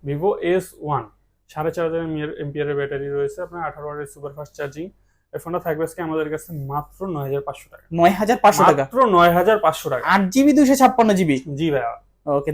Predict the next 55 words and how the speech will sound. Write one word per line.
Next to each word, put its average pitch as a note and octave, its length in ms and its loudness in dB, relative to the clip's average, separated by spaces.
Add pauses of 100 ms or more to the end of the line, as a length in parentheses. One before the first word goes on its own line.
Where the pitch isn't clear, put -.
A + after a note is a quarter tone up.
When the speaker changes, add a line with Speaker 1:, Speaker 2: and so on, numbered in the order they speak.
Speaker 2:
নয় F#3 260 6
হাজার A#3 300 4
পাঁচশো G#3+ 260 4
টাকা A#3 200 6
দুইটা G#3 240 6
কালার G3+ 240 8
আছে, G#3 120 -2 (140)
খুবই G#3+ 240 4
চমৎকার F3 340 6
Speaker 1:
খুবই C#3+ 80 0
Speaker 2:
কিন্তু। C#3+ 280 0
Speaker 1:
চমৎকার F#3 380 -4
কিন্তু C3+ 140 -6
Speaker 2:
সুপার G#3 80 6
Speaker 1:
এই G3 40 -8
ফোনগুলো। A#3 140 8
Speaker 2:
অ্যামোলেড A#3 380 4
ডিসপ্লে G3+ 340 -2
এবং F3 80 -2 (140)
ক্যামেরা F#3 260 2
তো F3+ 40 0 (100)
দেখতে D#3+ 260 -2
পাচ্ছেন, D#3+ 240 0 (260)
কত F#3+ 120 4 (120)
দুর্দান্ত F3 400 4
কিন্তু D3+ 200 2
ক্যামেরা। C3 240 -4 (680)
ওকে F3+ 160 -4
ভাইয়া, G#3 200 0
তারপর G#3 200 -2
কোনটা A3 200 -2
দেখবো A3 180 0
আমরা? B3 140 -2 (280)
Speaker 1:
এরপরে G3+ 300 -2
থাকবে F#3+ 240 -2
হচ্ছে F#3 160 -4 (140)
Vivo D#3+ 220 -2 (120)
এস E3+ 160 -6
ওয়ান F3+ 160 0 (180)
Pro। D#3 200 0 (520)
এটা D#3+ 180 -6
কিন্তু F3 240 -4
রয়েছে E3+ 240 -2 (100)
আপনার E3+ 260 -6
দুইটা D#3+ 220 -6
কালার, E3 280 0
তিনটা D#3+ 240 -6
কালার E3 240 0
আছে E3 160 -12
আমাদের D#3 220 -8
কাছে - 240 -8
Vivo D3 200 -6 (140)
এস C#3+ 140 -14
ওয়ান D#3+ 140 -12 (120)
Pro। D3+ 160 0